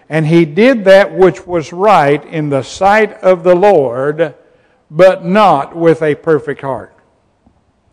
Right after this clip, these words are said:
So, preacher, what does that mean? Does that mean I can do the things that I believe I ought to do? I can, uh, do what it's, I think is expected of me and,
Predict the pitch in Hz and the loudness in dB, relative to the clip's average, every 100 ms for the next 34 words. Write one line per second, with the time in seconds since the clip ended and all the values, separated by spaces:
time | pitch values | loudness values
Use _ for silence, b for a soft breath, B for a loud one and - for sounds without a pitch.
0 | _ _ _ _ _ _ _ _ 170 139 | _ _ _ _ _ _ _ _ -4 0
1 | 247 240 277 247 170 190 190 247 139 95 | 0 0 -2 -2 0 0 0 -4 -6 -12
2 | _ _ _ - 135 175 160 175 170 170 | _ _ _ -18 -4 -2 -2 -6 -4 -6
3 | - 139 120 b b b _ 160 165 156 | -6 -12 -14 b b b _ -2 0 -2
4 | 151 156 175 165 156 135 139 151 151 139 | -4 -6 -6 -6 -8 -6 -6 -4 -4 -4
5 | 135 139 131 123 135 180 208 _ _ _ | -4 -6 -6 -4 -4 -4 -8 _ _ _
6 | _ _ _ _ _ 135 147 139 143 135 | _ _ _ _ _ -10 -10 -10 -12 -12
7 | 127 123 123 120 113 b b - 165 139 | -12 -12 -12 -12 -16 b b -4 -4 -2
8 | 151 143 135 - - 135 139 160 151 131 | -4 -6 -10 -20 -20 -16 -8 -6 -8 -10
9 | - 123 - - 160 151 - 127 135 110 | -18 -20 -20 -10 -10 -8 -12 -12 -12 -14
10 | 127 156 196 208 127 113 | -10 -6 -6 -6 -10 -14